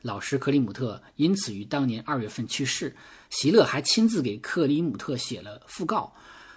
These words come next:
待到深秋的时候，他怀着孩子的妻子Edith因感染流感而去世。三天之后呢，席勒也死于同一传染病。也就是说，这幅假想的全家福仅存于想象的世界，并没有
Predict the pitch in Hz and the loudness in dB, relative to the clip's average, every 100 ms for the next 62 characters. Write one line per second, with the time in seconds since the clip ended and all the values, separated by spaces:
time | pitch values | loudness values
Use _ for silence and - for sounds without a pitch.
0 | _ 233 220 196 262 262 262 254 156 113 | _ 4 6 6 8 8 8 6 4 2
1 | 117 117 - - - 196 202 - 120 - | -6 -8 -10 -20 -2 4 6 4 0 0
2 | - - 131 151 123 113 - 180 151 - | -2 -6 -4 -2 -2 -2 -2 -2 -4 -6
3 | 170 190 - 110 - _ _ 151 160 156 | -2 0 -2 -8 -18 _ _ 2 2 0
4 | 120 143 165 - - - 123 127 151 - | 0 2 0 -4 -14 -4 -2 0 -4 -6
5 | 120 120 - 135 - 135 - _ _ _ | -8 -4 -2 -2 -2 -6 -12 _ _ _
6 | _ _ - 226 214 214 202 202 208 135 | _ _ 4 6 6 2 2 2 2 2
7 | 101 - _ - - 147 190 131 127 170 | 0 -14 _ -4 2 6 6 4 2 2
8 | - - 98 117 123 - 113 123 117 117 | 2 -2 -4 -8 -8 -6 -2 -2 -2 -8
9 | 107 _ - 113 - - 131 135 202 196 | -12 _ -14 -14 -16 0 4 8 8 8
10 | 208 202 - - 214 226 156 135 - 110 | 6 6 -2 4 4 4 0 0 -2 -4
11 | 117 135 135 135 123 131 - 117 101 - | -4 -4 -4 -4 -8 -8 -6 -6 -6 -4
12 | 139 180 - 139 - - 185 113 101 123 | 0 0 0 -4 -6 -2 0 0 -2 -6
13 | - 104 - _ _ _ _ _ 262 220 | -8 -12 -14 _ _ _ _ _ 6 8
14 | 135 123 107 | 8 4 0